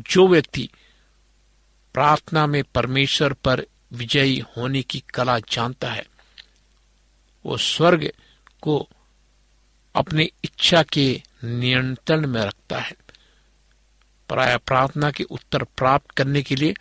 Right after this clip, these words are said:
प्रार्थना में एक होना या एकता रखना नितांत आवश्यक है।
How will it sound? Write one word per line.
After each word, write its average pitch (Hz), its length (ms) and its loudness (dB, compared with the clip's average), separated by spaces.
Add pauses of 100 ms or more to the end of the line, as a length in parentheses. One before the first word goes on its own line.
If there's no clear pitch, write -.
(560)
प्रार्थना 151 480 0
में 147 160 -2 (180)
एक 151 240 2
होना 151 360 -4 (1040)
या - 60 -12 (140)
एकता 156 400 2
रखना - 380 -4 (500)
नितांत 147 500 0 (180)
आवश्यक 135 360 -2
है। - 120 -12